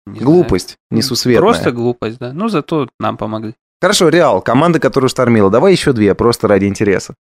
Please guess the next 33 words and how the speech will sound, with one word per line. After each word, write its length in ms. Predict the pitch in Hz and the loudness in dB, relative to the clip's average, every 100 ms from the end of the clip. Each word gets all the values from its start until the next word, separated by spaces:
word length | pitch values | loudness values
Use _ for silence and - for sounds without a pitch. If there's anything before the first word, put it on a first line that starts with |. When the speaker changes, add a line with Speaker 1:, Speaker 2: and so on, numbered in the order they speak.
| _ - | _ -4
Speaker 1:
Давай 360 | 135 156 175 | 0 2 0
возьмём 420 | 151 147 147 147 143 | 0 0 0 0 0
Ювентус. 720 | 131 123 120 120 120 - - - _ _ _ - | -2 -2 -4 -6 -12 -14 -20 -20 _ _ _ -6
Speaker 2:
Из 100 | 123 | -2
первой 260 | - 117 110 | 0 0 2
корзины? 480 | 113 104 104 92 - _ | 0 2 2 0 -6 _
Speaker 1:
Да. 320 | - 113 95 - _ _ _ - | -8 -8 -8 -14 _ _ _ -4
Speaker 2:
Команда, 420 | 113 123 160 156 | 0 2 0 0
которую 300 | 135 151 147 | 0 2 0
штормила. 420 | - 151 160 117 | 0 0 2 2
Ты 80 | 101 | -2
си-, 220 | 113 117 | -8 -10
действительно 800 | 123 113 120 131 - 180 185 170 160 | -10 0 2 2 0 -2 0 0 2
думаешь, 300 | 170 156 143 | 2 2 -2
что 220 | - 139 | 0 2
Ювентус 640 | 135 151 147 135 - - | 4 2 0 -4 -6 -10
штормила 520 | - - 135 160 156 | -8 -2 0 2 2
в 60 | 135 | 2
том 180 | 143 135 | -2 2
году? 340 | 147 151 98 - _ | 2 4 2 -2 _
Speaker 1:
Да, 320 | 135 117 110 - - | -8 -8 -8 -16 -16
его 220 | 123 143 | -10 -10
штормило. 540 | - 139 123 110 - - 135 | -10 -12 -12 -14 -18 -4 -4
Speaker 2:
И 40 | |
это 420 | - 147 - 147 | 0 -2 2 2
из-за 320 | 135 - 131 135 | 2 0 -2 -2
чего? 340 | - 139 107 | 0 4 4
Из-за 180 | 92 107 | 4 4
вылета 280 | 135 131 131 | 4 2 4
и-, 220 | 127 113 - | 2 2 -2
из 140 | 120 | -2
Лиги 180 | 127 120 | 0 -2
Чемпионов? 520 | - 139 165 185 101 | -4 0 0 0 -2